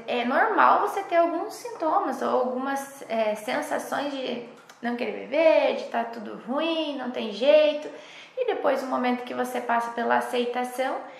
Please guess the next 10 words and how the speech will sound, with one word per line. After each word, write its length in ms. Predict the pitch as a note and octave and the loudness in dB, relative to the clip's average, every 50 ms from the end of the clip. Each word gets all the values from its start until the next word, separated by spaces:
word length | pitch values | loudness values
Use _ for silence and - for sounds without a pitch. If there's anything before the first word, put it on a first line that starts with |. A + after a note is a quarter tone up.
| - - - - | -20 -16 -8 -2
é 60 | G4+ F#4 | 2 6
algo 280 | E4+ E4+ - - E4+ | 6 6 6 6 2
que 140 | - - F4+ | -2 -4 -4
você 260 | - F4 E4+ - E4+ | -2 -2 -2 -2 -2
já 140 | D#4+ D#4+ D#4+ | 0 0 0
pode 560 | D#4+ D#4 C#4+ D4 D4+ D#4 D4+ D#4+ E4+ E4+ F4 - - - | 0 2 2 4 4 4 2 0 -2 -2 -4 -6 -8 -4
bola 300 | A#3 A#3 - D#4+ E4+ E4+ | 0 2 4 4 4 2
pra 140 | F4 F4 | 2 0
frente, 360 | E4+ - C#4+ B3+ A#3+ A#3 - B3+ | -2 -2 -4 -4 -4 -6 -6 -8
né? 200 | B3+ C#4+ D#4 | -8 -6 -8